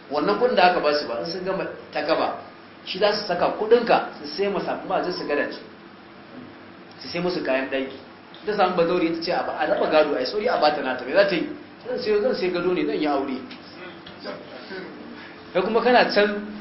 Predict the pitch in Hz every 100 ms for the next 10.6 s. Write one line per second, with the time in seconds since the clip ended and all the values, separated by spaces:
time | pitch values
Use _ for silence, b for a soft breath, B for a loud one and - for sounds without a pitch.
0 | - - - 190 170 165 151 127 131 127
1 | - - - - - - - - - -
2 | - - - - - - 165 185 190 185
3 | 180 180 143 - 165 170 156 147 - -
4 | - - - - - - - - - -
5 | - - - - - - - - 220 220
6 | 269 277 254 254 254 269 285 294 294 294
7 | - - 220 214 240 202 180 170 113 -
8 | - - - - - - - - - -
9 | - - - - 165 196 202 214 208 196
10 | 175 165 196 202 165 160